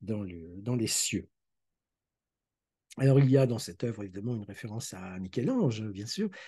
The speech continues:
mais, euh, il y a aussi, euh, une référence à ces mythologies du Nord, euh, qui, euh, euh, sont redécouvertes à la fin du dix-huitième et dans le courant du dix-neuvième siècle.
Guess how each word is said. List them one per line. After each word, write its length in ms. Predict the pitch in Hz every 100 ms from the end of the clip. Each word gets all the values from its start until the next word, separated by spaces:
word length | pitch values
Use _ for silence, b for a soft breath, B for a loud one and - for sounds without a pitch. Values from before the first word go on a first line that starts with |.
| B
mais, 460 | 120 143 156 151 135
euh, 180 | 107 107
il 80 | 117
y 120 | 143
a 60 | 139
aussi, 480 | 107 - 226 269
euh, 140 | 165 120 B B
une 160 | 156 214
référence 480 | 185 - 120 220 -
à 60 |
ces 180 | - -
mythologies 580 | 120 175 180 135 127 180
du 140 | 131
Nord, 420 | 104 95 120 202 - B B -
euh, 140 | 104
qui, 480 | 104 - 139 165 156
euh, 260 | 110 98 92 b b -
euh, 140 | - - - 101 - - 113
sont 580 | - - 139 135 131 135 b b b b b b _ _ -
redécouvertes 840 | 135 240 247 - 135 147 - - B B
à 160 | B 131
la 80 | 139
fin 160 | 143
du 100 | 170
dix-huitième 880 | 151 135 123 117 - 120 147 180 170 143
et 220 | 131 147
dans 120 | 131
le 120 | 107
courant 340 | 101 110 135 196
du 160 | 147
dix-neuvième 500 | 120 120 123 110 101
siècle. 280 | 98 - 190